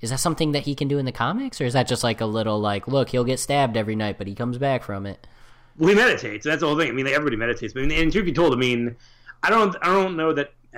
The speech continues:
Speaker 2: meditating can ever really increase your healing speed per se. But I mean, like, it definitely, if you just basically are just resting essentially, then that's going to, that's
Speaker 1: Well,
Speaker 2: gonna
Speaker 1: no, yeah, but
Speaker 2: make
Speaker 1: in
Speaker 2: you
Speaker 1: the,
Speaker 2: feel
Speaker 1: in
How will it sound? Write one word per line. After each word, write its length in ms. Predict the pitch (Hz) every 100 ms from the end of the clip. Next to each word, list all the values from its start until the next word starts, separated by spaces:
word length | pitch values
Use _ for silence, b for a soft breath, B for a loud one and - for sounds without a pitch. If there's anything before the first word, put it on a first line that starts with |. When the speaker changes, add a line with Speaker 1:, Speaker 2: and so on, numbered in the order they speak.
| 131
Speaker 2:
meditating 420 | 147 151 156 131
can 100 | 131
ever 120 | 127
really 280 | 139 127 120
increase 420 | 110 - 135 -
your 100 | 123
healing 360 | - 131 151 156
speed 300 | - 156 151
per 140 | 160
se. 300 | 160 165 175
But 80 | 160
I 20 | 123
mean, 100 | 123
like, 320 | 120 117 - b b b b -
it 160 | 135
definitely, 380 | 135 147 151 139
if 80 | 123
you 60 | 131
just 320 | 127 - -
basically 320 | 131 131 135
are 60 | 123
just 120 | 110
resting 420 | 98 127 - 120 107
essentially, 440 | 120 107 113 104
then 100 | 107
that's 140 | 107 -
going 180 | 113 107
to, 60 |
that's 220 | 107 107 277
Speaker 1:
Well, 140 | 233
Speaker 2:
gonna 140 | 262
Speaker 1:
no, 80 | 247
yeah, 220 | 220 240
but 160 | 156 165
Speaker 2:
make 80 | 202
Speaker 1:
in 80 | 214
Speaker 2:
you 160 | 214
Speaker 1:
the, 40 |
Speaker 2:
feel 80 |
Speaker 1:
in 0 | 151